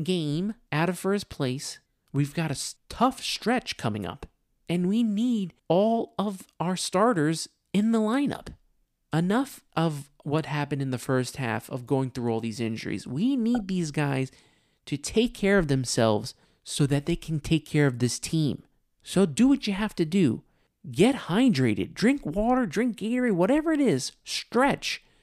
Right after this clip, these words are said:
This is on the training staff too, not just the players. W-, what is, I don't know what is going on with the training staff not making sure that these guys are ready each and every day.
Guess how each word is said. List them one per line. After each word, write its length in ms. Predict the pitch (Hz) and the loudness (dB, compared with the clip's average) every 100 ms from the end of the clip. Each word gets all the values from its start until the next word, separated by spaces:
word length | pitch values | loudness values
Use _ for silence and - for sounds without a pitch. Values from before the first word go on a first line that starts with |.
| _ _ _ | _ _ _
This 140 | 233 | 0
is 140 | 311 247 | 2 2
on 140 | 254 | 2
the 60 | 185 | 0
training 400 | - 254 302 185 | 0 0 0 -2
staff 320 | - 127 120 | -2 -4 -4
too, 340 | - 294 190 - _ - | 2 4 4 0 _ -4
not 160 | 277 | -4
just 180 | - - | -6 -6
the 60 | - | -4
players. 500 | - 247 107 95 - _ _ _ _ | 0 2 2 -2 -8 _ _ _ _
W-, 240 | 156 165 | -12 -10
what 260 | - 185 294 | -4 0 2
is, 180 | 320 - - | 2 -4 -4
I 140 | 190 | -2
don't 160 | 262 285 | 0 0
know 80 | 190 | 0
what 240 | 175 277 | 0 -2
is 120 | 226 | -2
going 300 | 175 180 180 | 0 0 0
on 380 | 220 180 123 - _ _ | -2 -2 -4 -8 _ _
with 180 | 165 - | -6 -4
the 60 | |
training 440 | 165 - 214 220 135 | -4 -2 0 0 -2
staff 400 | - 120 123 - _ _ _ | -4 -4 -4 -8 _ _ _
not 400 | 151 185 240 254 - - _ | -2 0 0 -4 -10 -20 _
making 400 | 151 226 233 214 | -2 -2 -2 -6
sure 540 | 165 - 233 202 131 131 170 | -6 -4 0 2 0 -2 -4
that 280 | 160 151 - | -4 -2 -4
these 260 | 233 240 | -4 -6
guys 600 | - 208 214 151 131 131 - _ _ - | -6 -4 -2 -2 -2 -4 -10 _ _ -4
are 200 | 175 170 | -2 0
ready 460 | 214 247 90 - _ _ _ _ _ | 0 0 -4 -10 _ _ _ _ _
each 280 | 190 196 - | -4 -2 -2
and 80 | 180 | -2
every 240 | 170 160 | -2 -2
day. 280 | 156 170 151 | -4 -6 -10